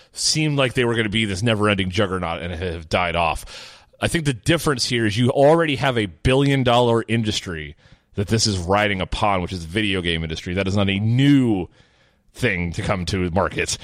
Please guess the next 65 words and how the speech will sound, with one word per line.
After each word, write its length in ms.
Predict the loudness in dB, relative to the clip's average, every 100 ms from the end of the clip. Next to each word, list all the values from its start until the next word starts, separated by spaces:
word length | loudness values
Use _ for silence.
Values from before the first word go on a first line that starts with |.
| -4 -2
It 100 | 0
has 100 | 0
been 140 | 0
making 260 | 0 0 0
a 80 |
shit 300 | 0 0 0
ton 160 | 0 0
of 80 | 0
money 180 | -2 -2
for 140 | -2
a 40 |
very 240 | 0 2 4
long 260 | 2 0
time. 480 | 0 -2 -2 -4 -8 -12 -12
So 320 | -4 -2 0 -2
it 140 | -4
has 340 | -2 0 0
a 80 | 0
good 240 | 0 -2 0
base 220 | 0 -2
to 120 | -6
ride 420 | -4 0 0 0
off 280 | 0 0 2
of, 120 | 0
and 100 | 0
esports 760 | -2 -2 -2 2 2 2 -2 -6 -14 _ _ _
is 200 | -4 -2
just 200 | -2 0
something 260 | 0 0 0
that 100 | 0
augments 520 | 2 2 2 0 0 0
that 180 | -2
further. 360 | -4 -2 0 2
And 120 | 0
I 20 |
think 240 | 0 -4 -4 -6
that 360 | -2 0 -2 -4
is 140 | -2
something 260 | 0 -2 -2
we 120 | -2
have 160 | -2 -4
not 180 | -4
seen 280 | -4 -4 -4
in 100 | -6
the 80 | -6
past 440 | -4 -2 -2 -4
and 140 | -4 -4
is 160 | -2
why 200 | 0 0
this 220 | 0 -2 0
will 120 | -2
have 260 | 0 -2
more 180 | -2 -2
legs 360 | 0 0 0 -2
to 200 | -4 -4
it 100 | -4
than 120 | -4
we 120 | -2 -2
maybe 260 | -4 -4
have 100 | -8
traditionally 360 | -6 -6 -2 -2
seen 220 | -2 -4
with 160 | -6 -4
other 240 | -4 -4
trends. 680 | -6 -6 -8 -8 -8 -8